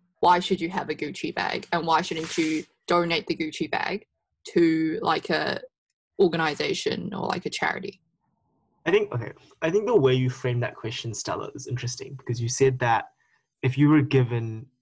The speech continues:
Speaker 2: a million dollars, right, like, in that hypothetical situation, should you give away some of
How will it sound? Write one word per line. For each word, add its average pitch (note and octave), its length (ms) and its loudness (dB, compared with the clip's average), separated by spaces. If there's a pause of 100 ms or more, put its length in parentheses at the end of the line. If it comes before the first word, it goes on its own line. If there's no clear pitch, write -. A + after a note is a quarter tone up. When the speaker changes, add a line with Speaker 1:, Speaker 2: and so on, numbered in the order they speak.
Speaker 2:
a A#2+ 80 -2
million A2+ 420 -2
dollars, - 440 -6
right, - 280 -2
like, - 220 -2 (680)
in B2+ 80 4
that - 120 4
hypothetical B2+ 600 -2
situation, - 880 -6
should A2+ 380 -4
you G#2 360 -4 (200)
give A#2+ 120 2
away G#2+ 200 0
some G2 160 -6
of D#2 120 -10